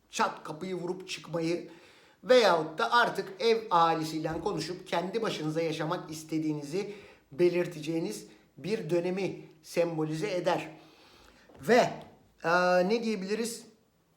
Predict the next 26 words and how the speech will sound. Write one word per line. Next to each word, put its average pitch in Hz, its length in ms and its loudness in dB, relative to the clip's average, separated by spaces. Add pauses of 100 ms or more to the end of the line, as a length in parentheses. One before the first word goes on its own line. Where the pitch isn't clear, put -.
(1900)
Risk 147 680 -4
alabileceğiniz 202 960 -2
bir 180 220 -4
dönemi 185 340 -2
de 190 80 -2
sembolize 170 600 -4
eder 175 180 2
aslında 170 500 -2
bu 180 80 -8
kart 180 300 -2
bizlere. 147 560 0 (1200)
Aa, 202 420 4 (1900)
bu 170 180 -4
dönem 247 340 4
aile 190 420 6
işiniz 202 400 -4
varsa 226 420 2
aile 185 480 2
işine 175 380 -4
dahil 165 380 2
olabileceğiniz 160 960 0
dönemi 160 320 0
sembolize 160 580 -4
eder. 156 360 -2
Bu 214 120 -6
dönem 190 340 4